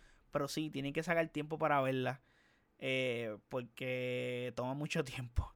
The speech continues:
son largas y son, o sea, toda la información que nos dan es súper mega importante.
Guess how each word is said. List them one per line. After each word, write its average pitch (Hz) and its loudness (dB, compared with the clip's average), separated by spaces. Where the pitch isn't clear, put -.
son 131 -6
largas 131 -2
y 127 -6
son, 151 -4
o - -20
sea, 139 2
toda 160 6
la 196 6
información 190 2
que 196 2
nos 180 2
dan 180 2
es 165 -4
súper 151 0
mega 131 -2
importante. 113 -8